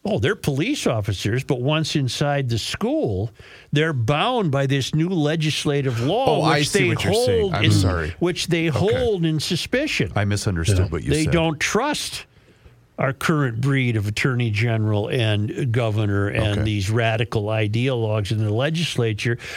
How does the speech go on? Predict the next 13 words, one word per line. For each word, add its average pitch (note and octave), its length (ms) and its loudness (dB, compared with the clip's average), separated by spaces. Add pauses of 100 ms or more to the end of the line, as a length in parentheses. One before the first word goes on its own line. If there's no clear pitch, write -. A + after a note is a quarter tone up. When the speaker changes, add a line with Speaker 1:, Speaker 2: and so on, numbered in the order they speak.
(180)
Speaker 1:
all A3+ 340 2
of F#3 120 -2
whom C#3 240 2
would C3 200 0
throw E3 300 0
a A2+ 80 -2
cop A#3+ 440 -2
under C3 220 2
the A#2 140 0
bus F3 320 0
before C#3+ 440 0
anyone C4 460 0
else. C4 540 -2